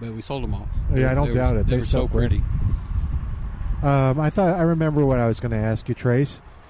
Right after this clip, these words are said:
Speaker 2: So, uh, either last week or the week before, I think it was last week, you had mentioned that you had a product that was, uh, I guess, is it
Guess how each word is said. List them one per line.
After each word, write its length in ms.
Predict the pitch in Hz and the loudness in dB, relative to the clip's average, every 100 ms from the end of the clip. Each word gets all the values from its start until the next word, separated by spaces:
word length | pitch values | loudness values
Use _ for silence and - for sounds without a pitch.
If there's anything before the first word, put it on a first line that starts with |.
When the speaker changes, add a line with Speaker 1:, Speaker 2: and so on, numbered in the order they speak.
| - | -14
Speaker 2:
So, 460 | - - 143 135 131 | -8 -2 0 2 2
uh, 240 | 127 123 135 | 2 2 0
either 220 | 127 127 | 0 0
last 340 | 131 165 - | 2 0 0
week 160 | 170 156 | 0 2
or 40 | |
the 80 | 135 | 2
week 160 | 135 - | 0 0
before, 600 | 165 - 190 127 123 139 | -4 0 2 4 2 0
I 60 | |
think 160 | 135 214 | -4 -4
it 20 | |
was 140 | 190 117 | -4 -2
last 280 | 113 107 | -2 -2
week, 180 | 123 117 - - - - - | -2 -2 -4 -20 -20 -20 -10
you 120 | 135 139 | 0 0
had 120 | 127 | 2
mentioned 420 | 131 135 - 131 | 0 -2 -2 -2
that 180 | 120 - | -2 0
you 100 | 131 | 2
had 160 | 127 123 | 2 0
a 60 | |
product 560 | - 135 110 110 117 - - - - - - | 0 0 2 2 0 -2 -4 -4 -6 -10 -2
that 280 | 120 110 127 | 0 0 0
was, 380 | 110 110 104 120 | 2 2 0 0
uh, 380 | 113 110 107 117 | 2 2 0 -2
I 60 | |
guess, 320 | 110 123 113 | -2 -2 -2
is 200 | 123 104 | -4 -2
it 120 | 113 | -4